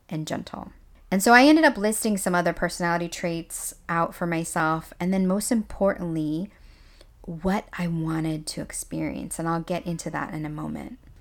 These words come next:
Since in human design, I am a non-specific manifester, I am more drawn to the feelings and the essence of something versus the, like, actual details of it.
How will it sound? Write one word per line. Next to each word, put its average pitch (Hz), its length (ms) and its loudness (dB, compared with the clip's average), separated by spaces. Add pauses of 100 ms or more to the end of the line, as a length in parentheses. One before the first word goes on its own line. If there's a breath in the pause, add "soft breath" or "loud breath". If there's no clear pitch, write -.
Since 262 280 6
in 269 100 6
human 269 300 8
design, 190 720 2
I 185 340 -2
am 175 300 -2
a 170 420 -2 (120)
non-specific 180 720 -2
manifester, 160 880 -4 (440 soft breath)
I 190 180 4
am 214 200 4
more 220 220 6
drawn 185 440 2
to 185 120 -6
the 175 160 -6
feelings 180 800 0
and 165 120 -2
the 165 160 -4
essence 202 520 -2
of 214 120 -2
something 214 680 0
versus 175 560 -2
the, 170 400 -2 (180)
like, 160 260 -6
actual 170 520 0 (100)
details 226 580 0
of 262 160 4
it. 311 240 6